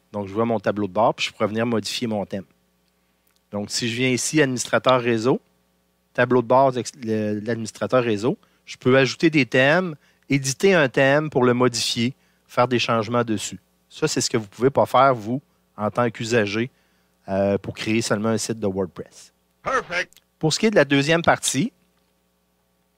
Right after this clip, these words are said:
Speaker 1: ce qu'on peut faire, c'est que dans notre cas, j'ai marqué en jaune ici,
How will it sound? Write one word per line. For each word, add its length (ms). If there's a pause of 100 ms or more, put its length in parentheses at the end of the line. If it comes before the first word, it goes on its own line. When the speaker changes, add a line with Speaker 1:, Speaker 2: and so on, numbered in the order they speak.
(1400)
Speaker 1:
ce 100
qu'on 160
peut 120
faire, 440
c'est 160
que 260
dans 180
notre 200
cas, 160
j'ai 100
marqué 260
en 140
jaune 320
ici, 380